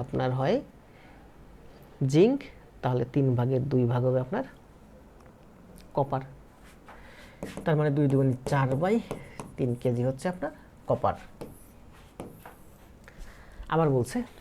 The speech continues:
be mixed with, এটা মিক্সড করতে বলছে, three K G of metal, তিন কেজি মেটাল মধ্যে, যার মধ্যে চারের এক হচ্ছে জিঙ্ক। তাহলে এখানে জিঙ্ক পাবো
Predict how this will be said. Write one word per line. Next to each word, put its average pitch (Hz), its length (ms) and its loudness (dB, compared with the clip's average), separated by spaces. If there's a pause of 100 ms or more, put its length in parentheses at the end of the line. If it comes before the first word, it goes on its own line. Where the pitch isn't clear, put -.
(560)
be 233 80 10 (140)
mixed - 320 2
with, 135 160 8
এটা 147 200 4
মিক্সড 196 260 2
করতে 240 220 6 (100)
বলছে, 247 240 4 (360)
three 285 260 4
K - 20 8 (180)
G - 20 4 (200)
of 120 80 -4 (120)
metal, 107 240 0 (420)
তিন 196 120 6 (120)
কেজি 147 280 2
মেটাল - 200 0 (240)
মধ্যে, 147 180 -4 (540)
যার 139 240 4
মধ্যে 147 260 0 (720)
চারের 151 360 2
এক 123 120 -6
হচ্ছে 160 240 -6 (140)
জিঙ্ক। - 260 -6 (1160)
তাহলে 139 260 2 (220)
এখানে 262 300 2 (320)
জিঙ্ক 190 220 4 (140)
পাবো 151 240 2